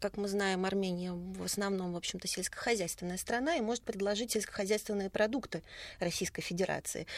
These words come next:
Что касается энергетики, Армения не обладает никакими фактически энергетическими ресурсами. И, собственно говоря, об этом говорил Владимир Путин с Сержем Сарксяном. А, в частности,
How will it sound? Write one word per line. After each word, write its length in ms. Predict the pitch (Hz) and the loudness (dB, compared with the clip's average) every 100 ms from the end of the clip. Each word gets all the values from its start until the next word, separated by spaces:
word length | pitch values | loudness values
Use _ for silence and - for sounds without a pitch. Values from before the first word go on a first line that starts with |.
| - - | -8 -2
Что 180 | - 254 | 4 6
касается 540 | 220 - 233 208 214 | 6 6 4 4 2
энергетики, 800 | 214 214 214 302 - 262 - 254 247 240 220 202 196 | 4 4 4 4 4 0 0 4 6 6 4 2 2
Армения 400 | 196 214 202 190 | 2 2 2 2
не 140 | 196 | 2
обладает 680 | 214 233 220 160 156 - - 196 | 6 4 4 -2 -4 -4 -6 -4
никакими 760 | 185 196 240 247 240 - 170 | 2 4 4 4 2 0 -2
фактически 720 | - - - 170 - - 175 - - - | -4 -6 -4 0 2 0 -4 -6 -8 0
энергетическими 760 | 196 196 202 190 - - 190 | 0 2 0 2 2 2 2
ресурсами. 600 | 196 220 320 381 302 269 | 2 2 2 2 2 2
И, 60 | 233 | 2
собственно 400 | - 214 - 208 | 0 -2 0 0
говоря, 340 | 208 208 202 | 4 4 4
об 140 | 196 196 | 4 2
этом 340 | - 185 185 | 0 0 0
говорил 360 | 185 190 180 175 | 2 2 2 0
Владимир 440 | 175 175 180 180 | -2 0 -2 -2
Путин 320 | - 175 175 - - - - | -4 -4 -4 -6 -10 -10 -6
с 80 | - | 0
Сержем 420 | - 190 - 180 180 - - | 2 2 2 0 -2 -12 -14
Сарксяном. 760 | - - - - 294 349 311 302 - - - | -6 -6 0 6 6 8 4 2 -4 -12 -4
А, 360 | - 294 302 208 | 2 4 6 4
в 60 | |
частности, 640 | 196 233 269 254 - - 214 | 6 6 6 2 0 2 2